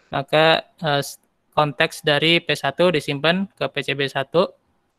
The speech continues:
terus konteks dari P nol di load ke C P U dari P C B nol. Nah, ini istilahnya konteks switching. Jadi sebelum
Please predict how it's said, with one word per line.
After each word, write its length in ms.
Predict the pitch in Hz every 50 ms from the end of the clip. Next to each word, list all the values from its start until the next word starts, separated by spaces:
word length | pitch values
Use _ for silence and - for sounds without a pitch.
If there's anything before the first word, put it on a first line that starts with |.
| _ _
terus 720 | 135 135 139 147 156 170 175 - - - - - - _ _ _ _ _ _ _ _ _ _ _ _
konteks 480 | - 143 143 135 - 147 147 - - 151
dari 240 | 139 139 139 139 143
P 160 | - - 131
nol 320 | 139 143 151 160 170 180
di 160 | 170 147 139 139
load 240 | 143 156 180 - - _ _ _ _
ke 480 | _ 143 139 139 139 135 135 139 139 139 - - _ _ -
C 160 | - - 143
P 320 | 131 - 139 135 139 156
U 80 | 180 214 - _ _ _ _ _ -
dari 320 | 139 135 131 135 151 156
P 140 | - 151 -
C 80 | - 135
B 160 | 139 139 139
nol. 240 | 135 135 131 127 131 - _ _ _ _ _ _ _ _ _ _ _ _ _ _ _ _ _ _ _ _ _ _ _ _ _ -
Nah, 140 | - 156 135
ini 160 | 139 151 147
istilahnya 420 | - - 156 143 139 147 156 160
konteks 460 | 156 - 143 143 131 139 135 - - 143
switching. 320 | 135 127 - 139 131 131 135 _ _ _ _ _ _ _ _ _ _ _ _ _ _ _
Jadi 300 | _ - 143 147 147 147
sebelum 800 | - - 147 147 147 143 143 143 143 143 143 143 143 143 143 135